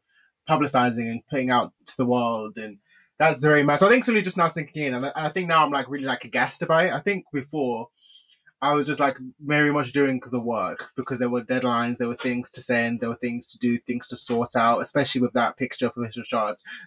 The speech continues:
That was, that was stress, the girl. Um, and even just this week, like, making sure that the interviews ran. So, like, I was very happy with the G Q cover, like, that. Uh, that I'm very, very, very happy with that. Like,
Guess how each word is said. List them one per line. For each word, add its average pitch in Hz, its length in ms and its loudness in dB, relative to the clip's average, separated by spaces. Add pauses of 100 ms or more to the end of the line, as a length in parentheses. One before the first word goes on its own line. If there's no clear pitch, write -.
That 120 160 4
was, 120 400 0
that 110 160 2
was 107 140 -6
stress, 107 380 -4
the 120 100 -6
girl. 110 400 -4 (840)
Um, 139 540 2 (500)
and 180 100 6
even 208 140 6
just 190 140 2
this 165 160 -2
week, 170 200 0
like, 135 220 0
making 143 300 -4
sure 135 380 -2
that 131 200 0
the 120 140 -8
interviews 135 400 -6
ran. 123 360 0
So, 123 100 -4
like, 110 120 -2
I 120 40 -6
was 117 80 -6
very 127 120 2
happy 123 200 -2
with 120 80 -4
the 120 80 0
G 127 180 2
Q 123 240 0
cover, 117 320 0
like, 107 200 -2
that. 127 360 0
Uh, 165 140 4
that - 180 2
I'm 151 160 0
very, 147 260 6
very, 135 300 2
very 123 200 2
happy 117 300 -4
with 107 120 -10
that. 90 160 -4
Like, 98 240 -6